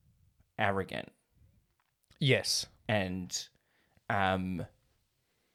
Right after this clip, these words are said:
Speaker 1: well, I guess elite, elitist.
Speaker 2: Elitist. It is a very elitist world.
Speaker 1: Yeah.
Speaker 2: And I've, I've seen that. So we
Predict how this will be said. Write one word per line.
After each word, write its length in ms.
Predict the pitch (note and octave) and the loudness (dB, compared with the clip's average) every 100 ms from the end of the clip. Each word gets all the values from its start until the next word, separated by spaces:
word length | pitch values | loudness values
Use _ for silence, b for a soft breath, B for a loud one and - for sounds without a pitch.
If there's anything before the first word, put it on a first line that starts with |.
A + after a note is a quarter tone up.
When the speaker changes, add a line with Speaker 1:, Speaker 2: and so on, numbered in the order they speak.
| _ _ _ - | _ _ _ -4
Speaker 1:
well, 100 | D3 | -2
I 40 | |
guess 240 | D#3+ A#3+ - - | 0 -2 -4 -2
elite, 440 | G#2 F#2+ F#2 E2+ - _ _ - | -2 0 -4 -6 -10 _ _ -10
elitist. 600 | G2 F#2 G#2 D3+ - - B B B - | -8 -8 -8 -10 -12 -18 B B B 8
Speaker 2:
Elitist. 480 | C3+ B2 - - - | 10 8 6 -4 4
It 100 | D#3 | 4
is 160 | A#3 F#3 | 6 6
a 60 | |
very 380 | A2+ B2+ A#2 G#2 | 6 6 6 6
elitist 600 | G#2 G#2 G2+ - G#2+ - | 4 2 -2 -4 -6 -4
world. 440 | A#2 A#2+ A#2+ C3 b b b b - | -6 -4 -8 -12 b b b b 0
Speaker 1:
Yeah. 400 | B2+ A#2+ G2+ A2 - | 4 4 2 -4 4
Speaker 2:
And 100 | C3+ | 10
I've, 300 | C3+ C#3 C3+ - | 12 10 6 4
I've 460 | C3+ D3 D#3+ - - _ - | 10 10 10 -2 -20 _ 0
seen 460 | - C#3+ C3 A#2+ | 6 8 8 6
that. 300 | G#2+ G2 C3 _ _ _ _ - | 2 2 -2 _ _ _ _ -4
So 220 | - C3+ | 8 8
we 540 | B2 F3 F#3 F#3+ G3 | 10 8 8 4 -2